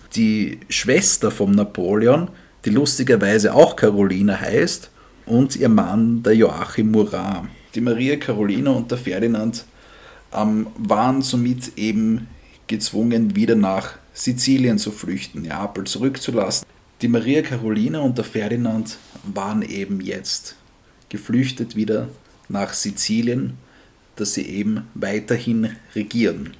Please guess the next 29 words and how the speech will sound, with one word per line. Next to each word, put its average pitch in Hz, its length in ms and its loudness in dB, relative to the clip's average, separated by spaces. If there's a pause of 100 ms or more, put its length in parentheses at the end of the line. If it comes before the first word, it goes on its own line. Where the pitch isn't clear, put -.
(160)
Also 104 200 -2
ein 104 320 -4
Teil 98 420 -4 (260)
ist 104 160 -6
jetzt 104 240 0
französisch 117 800 -2 (760)
und 104 260 -4
der - 140 -2
andere 101 500 -4
Teil, 101 420 -6 (380)
Sizilien 110 600 -2
eben, 95 520 -4 (340)
wird 107 360 -2 (160)
von 110 180 0
Maria 101 320 0
Carolina 104 540 -6
und 110 180 -6
Ferdinand 101 580 -4
regiert. - 460 -16 (640)
Und 123 160 0
auf 151 180 4
Druck 196 320 -2
der 117 100 2
britischen 151 580 0
Regierung 117 720 0 (340)
dankt 139 440 0
dann 127 240 2
der 123 100 2
Ferdinand 127 840 0